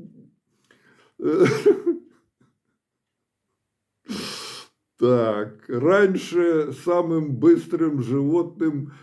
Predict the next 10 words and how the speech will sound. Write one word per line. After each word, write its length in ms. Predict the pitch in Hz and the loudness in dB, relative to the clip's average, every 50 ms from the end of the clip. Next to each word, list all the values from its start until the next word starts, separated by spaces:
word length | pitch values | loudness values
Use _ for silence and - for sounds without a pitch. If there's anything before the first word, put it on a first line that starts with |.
| _ _ _ | _ _ _
считался 960 | - - - - - 143 139 - 160 156 156 151 143 - - - 160 147 139 127 | -20 -18 -6 -4 -4 -4 -2 0 0 4 4 4 4 2 -2 0 2 2 2 4
гепард, 840 | - 131 - - - - - 156 135 117 107 90 87 87 87 - - _ _ _ _ _ _ _ _ _ _ _ _ _ - | 4 4 4 2 0 -6 -2 0 0 0 0 -2 -4 -6 -10 -12 -18 _ _ _ _ _ _ _ _ _ _ _ _ _ -6
пока 360 | 139 135 127 165 175 170 165 | -6 -4 0 2 2 2 4
не 180 | 160 156 147 143 | 2 0 0 0
появился 1400 | 143 151 151 147 147 147 147 147 170 175 170 165 165 160 151 135 131 131 127 127 - 151 147 143 135 131 - - - _ | 0 0 2 2 4 4 4 4 6 6 6 4 2 2 0 0 0 -2 -4 -8 -4 -2 -2 -2 -2 -4 -6 -12 -20 _
лапти 840 | - 131 139 156 156 160 151 - - - - - 147 147 147 147 147 - | -2 0 2 4 4 2 0 0 -6 -14 -6 0 0 2 2 2 -2 -4
Аладдина 1200 | 151 135 135 139 143 143 139 127 120 113 127 180 202 180 165 139 127 110 101 98 92 98 - _ _ _ _ _ _ _ | -2 0 2 4 4 4 2 0 -2 -4 -4 0 2 2 2 2 2 -2 -4 -6 -10 -12 -14 _ _ _ _ _ _ _
со 200 | _ - 147 151 | _ -6 -4 -4
своими 840 | 147 - 147 147 156 160 - - - 220 170 135 - - - - - - - - _ | -4 -2 -2 2 2 4 4 4 4 2 2 2 2 2 2 0 -4 -14 -16 -18 _
ослами. 1400 | - 147 165 160 - - 139 156 160 156 156 147 127 110 104 98 95 95 95 98 - 110 - - - 139 127 - | 0 0 0 0 0 -4 -2 0 2 4 4 4 2 0 -2 -4 -6 -8 -12 -10 -10 -10 -10 -10 -10 -12 -12 -14